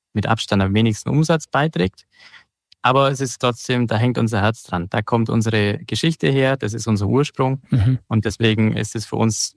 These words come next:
Speaker 1: das emotionalste und schönste Produkt. Allerdings, wir haben natürlich auch verschiedene andere Produkte und jetzt die prominentesten genannt. Also der Filterschlauch, der im Kohlekraftwerk hängt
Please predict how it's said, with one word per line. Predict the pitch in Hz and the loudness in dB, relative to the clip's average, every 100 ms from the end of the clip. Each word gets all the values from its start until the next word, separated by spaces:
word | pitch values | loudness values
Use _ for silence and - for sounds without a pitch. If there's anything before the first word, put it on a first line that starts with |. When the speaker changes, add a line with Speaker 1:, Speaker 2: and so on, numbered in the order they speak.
| _ | _
Speaker 1:
das | 107 101 | -4 0
emotionalste | 120 110 110 101 104 107 - 107 | 2 2 2 2 2 0 -4 -2
und | 98 | 0
schönste | - 107 - - | 0 -2 -2 -6
Produkt. | 107 98 98 - - _ _ - _ _ _ _ _ _ - | -6 -4 -4 -6 -20 _ _ -20 _ _ _ _ _ _ 0
Allerdings, | 117 120 131 147 - - | 2 4 2 0 -2 -6
wir | 120 | 0
haben | 113 120 | 2 2
natürlich | 107 117 110 | 0 -4 -4
auch | 110 98 | -4 -4
verschiedene | 113 104 104 | -4 -2 0
andere | 113 123 | 0 0
Produkte | 120 113 110 117 120 | 0 0 0 -2 0
und | 104 98 | 0 0
jetzt | 98 - | -4 -8
die | |
prominentesten | 110 107 104 104 110 107 - | -2 2 4 2 0 -4 -6
genannt. | 107 101 113 123 _ _ - | -6 -2 0 -2 _ _ -2
Also | 101 98 98 _ _ _ _ | 0 0 -2 _ _ _ _
der | - - | -4 2
Filterschlauch, | 139 156 147 135 131 135 - - - _ - | 2 2 0 0 0 -2 -8 -20 -20 _ -4
der | 107 104 | -2 0
im | 107 98 | 0 -2
Kohlekraftwerk | - 143 139 131 120 - 120 120 - _ | 0 0 2 0 -4 -2 -2 -2 -6 _
hängt | - 120 123 120 | -2 2 2 -2